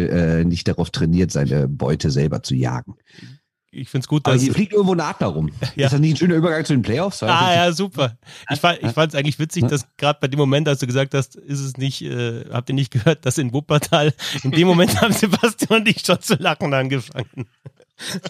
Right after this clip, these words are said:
Speaker 1: Alter, Wuppertal ist wahrscheinlich größer als drei Viertel von euren kleinen Pisskäffern da, die immer mir als Städte verkauft werden, ne?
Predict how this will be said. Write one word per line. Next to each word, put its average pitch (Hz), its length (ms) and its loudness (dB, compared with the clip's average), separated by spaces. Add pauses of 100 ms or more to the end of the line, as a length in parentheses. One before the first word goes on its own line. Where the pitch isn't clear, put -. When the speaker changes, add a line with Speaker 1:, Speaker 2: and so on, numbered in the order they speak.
(120)
Speaker 1:
Alter, 127 280 0
Wuppertal 135 500 2
ist 127 80 0
wahrscheinlich 131 380 2
größer 123 480 2
als 113 200 -2
drei 123 260 0
Viertel 151 300 2
von 117 160 0
euren 120 220 0
kleinen 120 240 0 (100)
Pisskäffern 98 600 0
da, 92 200 0
die 117 100 4
immer 131 180 2
mir 117 160 4
als 98 100 -2
Städte 147 200 0
verkauft 78 440 -6
werden, 71 240 -4
ne? 95 180 -2